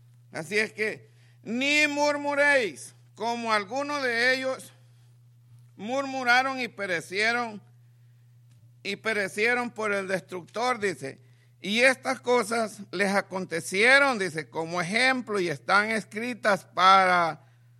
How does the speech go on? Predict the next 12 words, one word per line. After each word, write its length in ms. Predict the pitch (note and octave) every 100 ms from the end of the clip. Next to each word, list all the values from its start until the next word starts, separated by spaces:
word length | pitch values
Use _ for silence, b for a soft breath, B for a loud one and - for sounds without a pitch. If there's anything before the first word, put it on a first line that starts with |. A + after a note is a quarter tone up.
| b
amonestarlos 1120 | C#3 F3+ F#3+ G3 F3 - G3+ A3+ B3 C4+ B3+ -
a 120 | F3+
nosotros, 640 | E3+ D#3+ G3 A#3 - F#3+
a 160 | F3 C3
quienes 560 | E3+ G3+ A3 A#3 - - _ _
han 400 | D3 F3+ G#3+ G#3
alcanzado 720 | G3 F#3 F3+ F3+ G3+ A3+ A3+
los 220 | G#3 F3+
fines 440 | - G#3+ B3+ C4 A#3+
de 120 | F#3+
los 260 | F3+ F3+ -
siglos". 760 | B3+ C4+ G#3 E3 C3 G2+